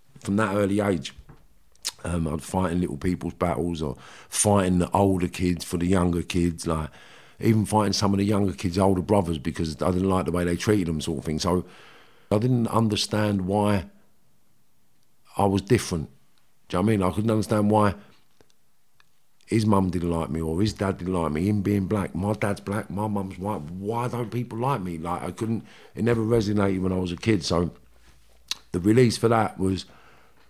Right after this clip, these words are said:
always trying to please other people to get accepted. And that's when it started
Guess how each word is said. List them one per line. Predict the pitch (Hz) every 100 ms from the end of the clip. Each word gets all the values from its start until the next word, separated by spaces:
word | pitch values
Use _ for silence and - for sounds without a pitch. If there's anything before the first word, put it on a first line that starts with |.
| -
always | - 110 110 101
trying | - 110 107
to | 98
please | - 117 123 117
other | 110 98
people | - 113 98 92 101 - -
to | 101
get | 95 101
accepted. | 87 - 113 - 85 73 - - - - - -
And | 85 92
that's | 101 95 -
when | 98 95 90 - - - - - - - _ _ _ - - - -
it | 85
started | - 98 90 90 71